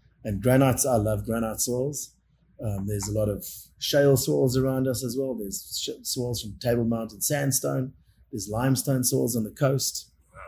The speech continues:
Speaker 1: Very diverse. My, my father-in-law said, so, so Franschhoek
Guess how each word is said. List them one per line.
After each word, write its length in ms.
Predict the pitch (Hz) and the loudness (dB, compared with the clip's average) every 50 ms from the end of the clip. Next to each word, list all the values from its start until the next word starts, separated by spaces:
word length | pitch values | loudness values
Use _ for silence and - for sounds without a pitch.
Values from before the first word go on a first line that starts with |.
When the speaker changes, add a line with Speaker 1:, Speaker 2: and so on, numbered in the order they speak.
| - - | -18 -16
Speaker 1:
Very 320 | 101 95 110 139 147 147 135 | -6 0 4 4 6 6 4
diverse. 840 | 139 135 131 113 104 120 123 127 135 123 - - - - - - - _ _ _ _ _ _ _ _ | 4 2 2 0 0 0 -2 -2 -2 -4 -4 -6 -6 -8 -10 -14 -18 _ _ _ _ _ _ _ _
My, 180 | - 120 120 117 117 | 4 6 6 6 6
my 160 | 120 120 117 | 6 4 4
father-in-law 800 | 110 - - - 170 165 165 160 139 143 135 123 120 117 117 113 | 4 4 4 4 6 6 8 8 10 10 10 10 10 8 6 6
said, 180 | 104 - - 113 117 - | 4 2 0 -2 -2 4
so, 180 | - 151 139 123 | 6 6 8 8
so 160 | - - 135 | 6 6 4
Franschhoek 640 | 120 - - - 311 208 196 143 - - 170 143 - | 2 4 4 4 6 6 6 6 6 6 4 4 2